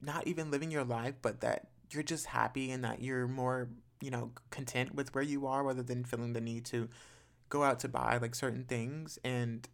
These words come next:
I mean, that's the thing. Social media makes us wanna buy things because once we have something, we feel that will be more accepted. And I just, I don't know. I think we don't need it to be happy, and we also don't need the validation from others to be happy.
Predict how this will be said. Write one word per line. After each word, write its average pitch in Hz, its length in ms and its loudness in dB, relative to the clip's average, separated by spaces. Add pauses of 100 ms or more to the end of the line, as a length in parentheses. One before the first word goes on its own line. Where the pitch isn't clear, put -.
(120)
I 143 80 -2
mean, 147 240 -6
that's 151 160 -2
the 175 60 0
thing. 147 340 -2
Social 135 320 -4
media 127 200 0
makes 123 260 0
us 127 120 -6
wanna 117 160 0
buy 117 300 4
things 120 340 0
because 120 460 -2 (300)
once 139 220 0
we 170 100 -2
have 117 300 2
something, 127 500 -2 (180)
we 120 160 -2
feel 120 280 2
that 113 240 -2
will 113 120 -2
be 110 560 -4
more 107 180 -2
accepted. 127 580 -4 (480)
And 139 540 -2 (140)
I 147 100 -4
just, - 380 -6 (100)
I 143 80 -4
don't 180 100 -2
know. 139 240 2
I 127 60 2
think 151 260 -4 (360)
we 156 80 -4
don't 151 240 0
need 127 180 -2
it 175 280 -2
to - 100 -6
be 139 140 -2
happy, 127 500 2
and 127 180 -2
we 127 140 -4
also 127 260 -2
don't 120 320 0
need 117 340 -2
the 120 80 0
validation 110 560 2
from 120 220 -4
others 117 360 -2
to - 80 -14
be 120 100 -6
happy. 131 480 0